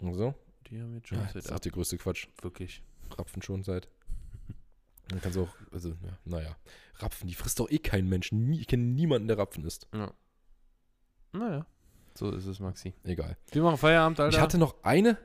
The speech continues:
Speaker 1: eine Sache hatte ich aber noch auf dem Zettel. Ich weiß nicht, ob du das jetzt noch, ob wir das jetzt noch, äh, mit reinnehmen wollen oder ob wir's, äh, aber in der nächsten Folge ist eigentlich auch Quatsch. Also erstens, ein, das sind so, komm, wir machen's jetzt einfach noch. Ha,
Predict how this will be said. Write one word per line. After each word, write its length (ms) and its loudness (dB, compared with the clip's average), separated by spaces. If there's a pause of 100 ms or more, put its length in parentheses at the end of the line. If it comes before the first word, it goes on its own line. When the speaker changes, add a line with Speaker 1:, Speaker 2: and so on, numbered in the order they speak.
(280)
Speaker 1:
eine 280 8
Sache 280 8
hatte 120 4
ich 100 2
aber 120 4
noch 120 4
auf 80 0
dem 80 -4
Zettel. 340 2
Ich 160 -4
weiß 180 6
nicht, 180 0
ob 120 -4
du 160 0
das 300 -2
jetzt 200 2
noch, 220 2
ob 140 -6
wir 60 -2
das 120 0
jetzt 180 -4
noch, 240 0
äh, 220 2
mit 180 0
reinnehmen 440 2
wollen 320 4
oder 260 2
ob 140 -2
wir's, 300 -2
äh, 60 -14 (1080)
aber 160 -10
in 60 -4
der 100 -2
nächsten 260 -6
Folge 160 0
ist 80 -4
eigentlich 160 -4
auch 120 -4
Quatsch. 180 -2
Also 160 0
erstens, 480 0
ein, 260 -4
das 120 -8
sind 120 -2
so, 180 -2 (320)
komm, 140 2
wir 80 6
machen's 220 4
jetzt 120 2
einfach 200 0
noch. 240 -6
Ha, 100 2